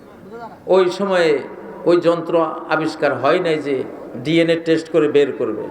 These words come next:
তখন এগুলি ছিল না। এখন হাসপাতালের তো লাইসেন্স ক্যান্সেল হয়ে যাবে, কারণ এত বড় একটা সর্বনাশ হয়েছে। এখন ছেলে বাচ্চা কোন মায়ের, মেয়ে বাচ্চা কোন মায়ের একই সাথে হয়েছে, ওরা খেয়াল করতে পারে নাই,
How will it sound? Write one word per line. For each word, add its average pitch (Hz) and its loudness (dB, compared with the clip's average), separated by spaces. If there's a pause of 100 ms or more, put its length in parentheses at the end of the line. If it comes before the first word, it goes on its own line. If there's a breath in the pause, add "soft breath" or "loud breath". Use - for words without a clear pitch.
(400)
তখন 170 -2
এগুলি 165 0
ছিল 156 0
না। 117 -6 (520)
এখন 156 -2
হাসপাতালের 180 0 (100)
তো 180 4 (240)
লাইসেন্স 165 2
ক্যান্সেল 165 2
হয়ে 156 4
যাবে, 131 -2
কারণ 147 -2
এত 139 0
বড় 240 4
একটা 202 0
সর্বনাশ 175 0
হয়েছে। 127 -2 (500 loud breath)
এখন 143 0
ছেলে 202 2
বাচ্চা 214 -2
কোন 185 -2
মায়ের, 175 0
মেয়ে 180 2
বাচ্চা 160 0
কোন 165 -4 (120)
মায়ের 160 0
একই 160 2
সাথে 226 2
হয়েছে, 156 0 (280 loud breath)
ওরা 156 2
খেয়াল 160 0
করতে 156 -2
পারে 131 0
নাই, 127 -6